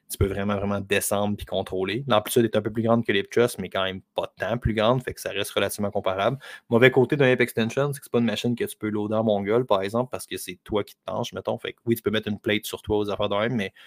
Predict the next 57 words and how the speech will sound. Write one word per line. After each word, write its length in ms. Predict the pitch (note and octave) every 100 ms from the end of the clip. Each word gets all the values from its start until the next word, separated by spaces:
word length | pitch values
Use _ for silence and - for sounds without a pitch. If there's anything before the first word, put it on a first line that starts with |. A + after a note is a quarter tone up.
| - _
tu 100 | -
mettras 200 | A2+ A2
pas 100 | A#2+
cent 180 | A2+ A2
livres 180 | G#2 A2
sur 100 | A2
une 100 | G#2+
barre 260 | G2+ G#2 G#2+
puis 100 | -
tu 60 |
sacreras 280 | - F#2+ -
pas 100 | G#2
ça 120 | -
dans 140 | A2+ F#2+
le 60 |
dos. 160 | G#2 D#3
Ce 80 | -
qui 60 |
était 160 | - A#2
fun 220 | - A#2
fact, 280 | A2+ C3 C3+
ce 80 | -
que 240 | A2+ A2
beaucoup 300 | G#2 A2+ B2
d'haltérophiles 640 | A#2 G#2 G#2+ G#2+ - A2 G#2+
russes 360 | - - - - -
faisaient 200 | G#2+ G2+
dans 100 | G#2
le 60 | G2
temps. 140 | G#2+ -
Non, 140 | D#3
c'est 120 | D#3
chinois. 500 | C3 - D3+ C#3 C#3 - - _
C'est 140 | -
des 100 | A#2
Chinois 320 | B2 - D3+ D3+
qui 120 | D3
faisaient 240 | A2 A2
ça. 180 | - B2
Puis 200 | B2 B2 - -
au-delà 320 | - D3 C#3 F#3
de 60 |
le 60 | D3+
faire 240 | D#3 D#3+
sur 100 | D#3+
un 80 | B2
quarante-cinq, 500 | C#3 C3 B2+ C3+ D3
man, 200 | C#3 B2+
ils 80 | A2+
se 100 | -
sacraient 320 | G#2+ - C3
sur 180 | - G#2
un 80 | G#2
quatre-vingt-dix. 760 | G2+ - G#2+ G#2 G2+ A2+ -
Fait 140 | A2 G2+
qu'il 200 | - A2+
était 240 | - A2+